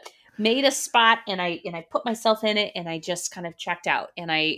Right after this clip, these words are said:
and I knew that if I was up trying to do things and interacting, I was gonna be unkind and irritable, and I didn't want to. So I just kinda let the world know, "Hey,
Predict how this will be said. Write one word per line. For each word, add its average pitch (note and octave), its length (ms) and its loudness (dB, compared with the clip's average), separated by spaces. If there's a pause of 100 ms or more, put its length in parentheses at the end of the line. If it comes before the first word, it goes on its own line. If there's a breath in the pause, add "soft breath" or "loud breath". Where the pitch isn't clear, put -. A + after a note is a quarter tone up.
and E3 160 -6
I E3 80 -2
knew G3 260 -4
that F3+ 140 -2
if E3 160 -4
I D3+ 80 -2
was D#3+ 240 -8
up F#3 160 -4
trying F3 220 -4
to E3+ 60 -12
do A3+ 200 -8
things A3 280 -8
and F3+ 80 -8
interacting, E3+ 520 -6
I D#3 40 -8
was D#3+ 140 -14
gonna D#3+ 300 -12 (400 soft breath)
be F3+ 320 -8
unkind E3+ 440 -12
and D#3+ 100 -12
irritable, E3 380 -8
and D#3+ 100 -8
I D#3+ 60 -8
didn't D#3+ 280 -12
want A2+ 280 -12
to. A3+ 160 -8
So F3 220 -4
I - 400 -16
just - 140 -12
kinda F3 140 -2
let F3 160 -2
the F3 80 -8
world E3+ 240 -6
know, E3 180 -6
"Hey, F3+ 300 -10